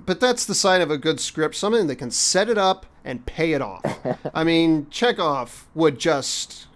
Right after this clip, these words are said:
Speaker 1: he would love this minute.
Speaker 2: Oh, I
Speaker 1: This
Speaker 2: mean,
Speaker 1: is
Speaker 2: yeah.
Speaker 1: Chekhov's minute
Speaker 2: Exactly.
Speaker 1: of a talking cat.
Speaker 2: It, well, we've, we've had all the setups here that are foreshadowing a lot of, lot of things, so.
Speaker 1: Mm-hmm.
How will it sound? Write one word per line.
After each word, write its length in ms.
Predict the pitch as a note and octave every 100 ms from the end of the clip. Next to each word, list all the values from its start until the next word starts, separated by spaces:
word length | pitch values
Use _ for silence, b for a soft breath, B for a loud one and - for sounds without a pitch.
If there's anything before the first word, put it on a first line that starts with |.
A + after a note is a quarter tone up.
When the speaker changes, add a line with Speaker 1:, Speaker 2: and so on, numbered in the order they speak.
| -
Speaker 1:
he 140 | C#3 E3
would 180 | D#3
love 360 | C#3+ D3 D3+ B2+
this 260 | C3 - C3+
minute. 160 | A#2
Speaker 2:
Oh, 180 | A3 D3+
I 80 | A#2+
Speaker 1:
This 120 | G3
Speaker 2:
mean, 80 | -
Speaker 1:
is 60 | C#3+
Speaker 2:
yeah. 120 | B2+
Speaker 1:
Chekhov's 640 | - G#3+ G#3+ G3+ F3+ C#3+
minute 300 | D3 C#3+ B2 - b b C#3
Speaker 2:
Exactly. 320 | B2+ A2+ -
Speaker 1:
of 60 |
a 40 | F3+
talking 480 | - G3+ - A#3 A3+
cat. 600 | - E3 C3+ - - - -
Speaker 2:
It, 180 | B2
well, 240 | A#2 B2 B2
we've, 240 | B2+ A#2
we've 160 | C3 B2+
had 220 | C#3+ C#3+
all 160 | C#3+ C#3
the 80 |
setups 400 | C#3 D#3 D3 C#3 -
here 120 | C3
that 120 | B2
are 120 | A2+
foreshadowing 680 | - B2 B2 C3 A#2 B2 A2+
a 100 | G2+
lot 460 | G2 A#2 B2+ C3
of, 80 | B2+
lot 200 | B2+ B2+
of 100 | C3
things, 340 | D#3 C#3 A2 -
so. 260 | A#2 G#2
Speaker 1:
Mm-hmm. 460 | A#2 B2+ B2 B2+